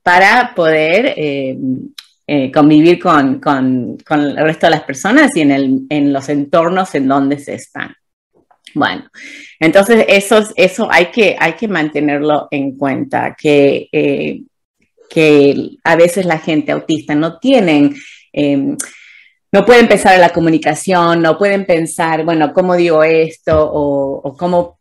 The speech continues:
ah, portarme en alguna manera, porque tienen que pensar en todos estos sentidos, eh, en una manera consciente. Entonces, hay, eh, gen-,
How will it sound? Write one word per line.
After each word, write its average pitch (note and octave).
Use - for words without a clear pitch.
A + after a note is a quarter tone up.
ah, C#3
portarme E3
en E3
alguna D#3
manera, D#3+
porque F3
tienen F3
que F3
pensar D#3+
en D3
todos D#3+
estos D#3
sentidos, D#3
eh, C3
en D3+
una D#3
manera C#3
consciente. C3
Entonces, E4+
hay, B3
eh, D3
gen-, F3